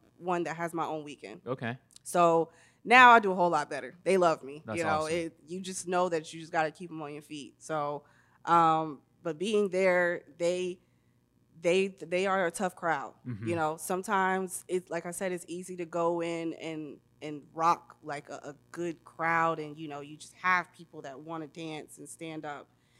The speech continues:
Speaker 1: And then sometimes you'll have those people that are like, "Nah." Like, if they're really not feeling it, they're not going to dance just because
Speaker 2: At
Speaker 1: you're
Speaker 2: all.
Speaker 1: playing music.
Speaker 2: That's right.
Speaker 1: You know? So,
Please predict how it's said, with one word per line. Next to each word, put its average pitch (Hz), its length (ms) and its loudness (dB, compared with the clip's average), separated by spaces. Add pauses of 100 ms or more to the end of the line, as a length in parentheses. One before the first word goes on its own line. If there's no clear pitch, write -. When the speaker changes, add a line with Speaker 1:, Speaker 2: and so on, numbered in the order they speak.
(220)
Speaker 1:
And - 120 -12
then 156 100 -10
sometimes 175 640 2
you'll 151 120 -8
have 156 220 -2
those 151 180 -8
people 151 340 -12
that 147 140 -14
are 110 100 -12
like, 101 300 -16 (920)
"Nah." 123 300 -8 (380)
Like, 147 180 -8
if 147 80 -14
they're 180 140 2
really 220 200 6
not 208 220 10
feeling 208 220 6
it, 208 180 2 (300)
they're 170 200 4
not 170 380 6
going 175 280 4
to 175 120 -6
dance 170 380 2
just 180 240 0
because 170 260 0
Speaker 2:
At - 60 0
Speaker 1:
you're 180 80 2
Speaker 2:
all. 165 60 -2
Speaker 1:
playing 160 280 2
music. 151 320 -8
Speaker 2:
That's 113 160 -10
right. 104 160 -4
Speaker 1:
You 180 80 0
know? 165 240 -2 (240)
So, 160 480 0